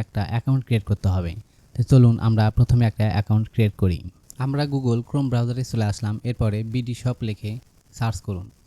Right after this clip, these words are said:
বিডি শপ লিখে সার্চ করার পর এই ইন্টারফেসটি চলে আসবে। এখন ডান পাশে দেখতে পাচ্ছেন log in register, এই যে আমার মাউসের আইকনটি খেয়াল করুন, এই আইকনের উপর ক্লিক করুন। ক্লিক, ক্লিক করার পর এই ইন্টারফেসটি চলে আসবে। যদি আপনার already অ্যাকাউন্ট করা থাকে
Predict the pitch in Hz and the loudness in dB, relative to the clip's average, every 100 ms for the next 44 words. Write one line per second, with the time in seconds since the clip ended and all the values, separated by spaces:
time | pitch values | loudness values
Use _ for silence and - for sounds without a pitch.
0 | 127 135 147 160 156 151 151 - 127 120 | -10 -6 -4 -4 -4 -4 -6 -2 -2 -2
1 | - 120 - 113 113 131 117 110 110 - | -2 -2 0 0 0 0 0 2 0 -2
2 | 101 120 117 107 98 90 92 110 - _ | -4 -2 0 2 2 -2 -6 -10 -16 _
3 | - 113 135 123 131 139 135 120 113 117 | -4 2 2 2 0 0 -2 0 0 2
4 | 110 - 110 110 117 117 110 113 127 113 | 2 2 0 6 6 6 2 0 -2 0
5 | 110 113 98 - 87 101 117 117 117 113 | 4 4 2 -2 -6 -2 2 4 4 4
6 | 113 123 - 110 110 101 113 127 - _ | 2 0 0 2 2 0 -4 -6 -10 _
7 | 120 117 101 90 - - - - - 135 | 6 6 6 0 -4 -14 -20 -10 4 6
8 | 135 127 117 107 104 117 151 _ _ _ | 6 6 6 6 4 0 -2 _ _ _
9 | 127 117 104 90 101 - 143 - 151 160 | 4 6 4 2 -2 -2 -2 0 0 2
10 | 151 123 120 117 127 139 131 113 113 - | 2 2 0 0 0 -2 0 0 -2 0
11 | 110 120 123 113 101 92 90 - _ _ | -4 -2 2 4 4 0 -6 -10 _ _
12 | _ 120 147 151 147 139 139 120 123 123 | _ 0 2 2 0 0 0 2 2 2
13 | 131 123 131 127 131 107 110 | 0 0 -2 0 0 2 2